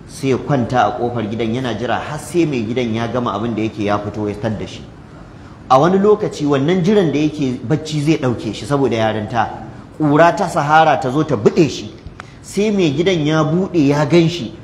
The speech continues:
ya karkaɗe masa ƙura ya ce, "Haba ɗan baffan manzan Allah, me ka zo yi nan?" Sai ya ce, "Ai zuwa ne ka koya min hadisi." Ya ce, "Me yasa baka yi zaman ka a gidanka ba ka gaya min in zo?" Ya ce, "A'a, ba haka annabi ya koya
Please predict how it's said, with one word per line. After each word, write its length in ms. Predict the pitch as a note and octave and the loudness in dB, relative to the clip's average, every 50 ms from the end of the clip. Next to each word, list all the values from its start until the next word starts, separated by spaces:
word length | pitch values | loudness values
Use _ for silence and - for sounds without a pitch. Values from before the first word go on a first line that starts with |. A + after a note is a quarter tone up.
| - - A2+ | -14 -8 -6
ya 80 | B2 | -6
karkaɗe 420 | - - G3 G3 - F#3 - D#3+ D#3+ | -4 -2 -2 0 0 -2 -2 -2 -2
masa 220 | D#3+ D#3+ D3+ D3 | -2 -2 -4 -4
ƙura 240 | - B2+ C3+ C#3 C#3 | -4 -2 -2 -2 -2
ya 60 | C3+ C3+ | -2 -4
ce, 80 | D3 C3+ | -6 -8
"Haba 460 | B2+ - A#3+ - E3 D#3 C3+ C3 - | -6 -4 -2 0 2 4 2 4 2
ɗan 180 | C3 C3 C3+ B2+ | 0 0 0 0
baffan 300 | C#3 C#3 - - B2+ A2 | 0 0 0 -2 -2 -2
manzan 340 | A2 A2 G#2+ G2 A2 A2 - G#2+ | -2 -2 -2 -4 -4 -4 -4 -4
Allah, 240 | G#2+ G#2 G2+ - - - - - - | -6 -4 -4 -6 -6 -8 -8 -2 4
me 180 | D#3+ F3 E3+ | 6 6 6
ka 140 | E3+ F#3 G#3 | 6 4 4
zo 140 | F3+ G3 G3+ | 6 8 6
yi 140 | G3+ F#3 E3 | 6 6 4
nan?" 140 | D3+ C#3 B2+ | 0 -2 -4
Sai 220 | - D#3+ D3 C3 | -4 -6 -6 -6
ya 20 | - | -6
ce, 80 | C#3 A2 A#2+ | -6 -4 -4
"Ai 100 | C#3+ C3+ | -4 -4
zuwa 220 | C3+ D3+ C3+ B2 | -2 -4 -4 -4
ne 100 | B2+ B2+ | -4 -6
ka 120 | A2+ B2 A2 | -6 -8 -8
koya 240 | - C3 B2+ A#2+ A#2 | -6 -4 -2 -2 -2
min 140 | A#2+ A#2 A2 | -2 -2 -2
hadisi." 400 | G#2+ G2+ G2 A2 G2+ - F#2+ D#2+ - - - - - - - | -4 -4 -4 -4 -6 -6 -10 -12 -12 -16 -20 -20 -18 -10 -10
Ya 80 | E3 | -8
ce, 160 | - - F3 | -2 0 0
"Me 220 | D#3+ D#3 D#3 D#3+ E3+ | 0 2 2 2 2
yasa 200 | D#3+ E3 F3 D#3 B2+ | 2 0 -2 -2 -2
baka 180 | C3 B2 C3 | -4 -4 -4
yi 60 | B2 G#2+ | -4 -2
zaman 220 | B2+ B2+ C3+ C3 B2 | -2 -2 -2 -2 -4
ka 100 | D#3 - | -4 -6
a 40 | A2 | -6
gidanka 380 | G#2 G#2+ A2 B2 B2 G#2+ A#2 G#2 | -4 -2 -2 -2 -4 -2 -4 -4
ba 80 | A2+ | -4
ka 140 | A2+ - G#2+ | -4 -4 -6
gaya 260 | F#2+ C3+ C#3 C3+ A#2+ | -2 0 0 0 2
min 140 | A2+ A#2 A#2 A2+ G#2 | 0 0 -4 -4 -4
in 140 | G#2 G#2 G#2+ | -4 0 2
zo?" 320 | C3+ B2 G2 - - - - G2 | 2 2 2 0 -6 -10 -12 -12
Ya 40 | |
ce, 140 | - - A2+ | -10 -8 -6
"A'a, 500 | F2 G2 A2+ A2+ - A2+ A2+ - - - - | 0 2 4 4 6 6 4 2 2 -2 -4
ba 60 | G2 G2+ A#2 A#2+ | -4 -4 -4 -4
haka 140 | B2 G2 F#2+ | -4 -4 -4
annabi 240 | G2+ G#2 G#2 G2 G2 | -4 -6 -8 -6 -8
ya 60 | G2+ F2+ | -8 -8
koya 240 | - A2 G2+ F#2 | -6 -6 -6 -6